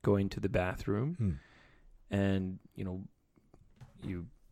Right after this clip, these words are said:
Speaker 1: make a mess.
Speaker 2: あ、まあ、まあ、あの、とっちらかっちゃうとかね。
Speaker 1: And someone
Speaker 2: トイレ汚しちゃったりとかさ。
Speaker 1: maybe has to help you,
Speaker 2: うん。
Speaker 1: and
Speaker 2: うん。
Speaker 1: there's a feeling of, you know, you-, you're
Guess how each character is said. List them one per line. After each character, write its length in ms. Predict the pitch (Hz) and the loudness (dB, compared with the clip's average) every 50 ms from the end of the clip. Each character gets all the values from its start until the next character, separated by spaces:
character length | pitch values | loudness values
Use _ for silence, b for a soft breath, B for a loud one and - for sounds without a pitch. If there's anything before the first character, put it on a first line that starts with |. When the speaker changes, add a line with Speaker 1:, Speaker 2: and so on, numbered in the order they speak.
| - _ _ _ - _ _ _ - | -20 _ _ _ -20 _ _ _ 2
Speaker 1:
make 240 | 104 101 95 - 98 | 2 2 4 4 2
a 40 | |
mess. 600 | 95 95 95 95 110 123 - - - - - - - - - _ _ _ _ _ _ _ _ | 2 2 2 0 0 -2 -4 -6 -8 -8 -10 -12 -16 -20 -20 _ _ _ _ _ _ _ _
Speaker 2:
あ、 180 | - 120 113 101 | -2 0 0 2
ま 120 | 107 107 | 2 0
あ、 40 | 98 92 - | 0 -2 0
ま 120 | 120 117 | 0 0
あ、 140 | 101 - - _ | 0 -2 -4 _
あ 60 | - 110 | -6 -4
の、 40 | 98 | -2
と 120 | - - | -2 0
っ 20 | - | 2
ち 80 | 131 | 4
ら 60 | 123 | 4
か 80 | 107 120 | 4 4
っ 60 | - - _ _ | 2 -2 _ _
ち 100 | - 107 | -2 0
ゃ 40 | 92 | 0
う 80 | 82 | 0
と 160 | - - - - | -2 -4 -6 0
か 80 | 107 | 4
ね。 220 | 139 208 254 285 285 | 4 6 6 4 2
Speaker 1:
And 160 | 123 104 107 - | -2 -8 -8 -8
someone 260 | - - - 107 101 | -4 -2 -2 0 2
Speaker 2:
ト 120 | 98 135 120 | 4 4 6
イ 40 | |
レ 120 | 107 98 98 | 6 6 4
汚 140 | 98 107 104 | 4 2 2
し 40 | - | 0
ち 20 | |
ゃ 40 | 113 | 0
っ 20 | - | 0
た 80 | 107 | 0
り 100 | 95 104 104 | 0 2 2
と 60 | 104 | 2
か 80 | 101 - | 2 2
さ。 120 | 110 107 | 2 2
Speaker 1:
maybe 20 | |
has 180 | 98 - - 113 | 2 0 0 -2
to 20 | |
help 400 | 98 - - 113 107 98 95 92 | 0 4 6 6 6 6 4 2
you, 180 | 107 110 110 110 | 4 6 6 8
Speaker 2:
う 220 | 113 113 113 113 107 | 8 8 6 6 4
ん。 20 | |
Speaker 1:
and 40 | 98 | 2
Speaker 2:
う 280 | 113 110 107 104 95 90 | 0 0 0 0 0 -2
ん。 60 | 82 76 B B B B B B B B B B B - | -2 -6 B B B B B B B B B B B 4
Speaker 1:
there's 220 | - 139 131 127 | 4 6 6 6
a 40 | 127 | 4
feeling 580 | - - - - 170 165 156 143 127 117 110 107 | 0 0 2 6 8 10 10 10 10 8 8 6
of, 180 | 101 101 110 | 4 4 2
you 120 | 110 110 107 | 0 0 0
know, 320 | 104 98 95 95 95 - - _ - | 2 0 0 -2 -4 -6 -10 _ -10
you-, 320 | 113 113 107 104 101 - - | -6 -4 -2 -2 -2 -2 -4
you're 300 | - 104 104 101 101 98 | -2 -2 0 0 0 -2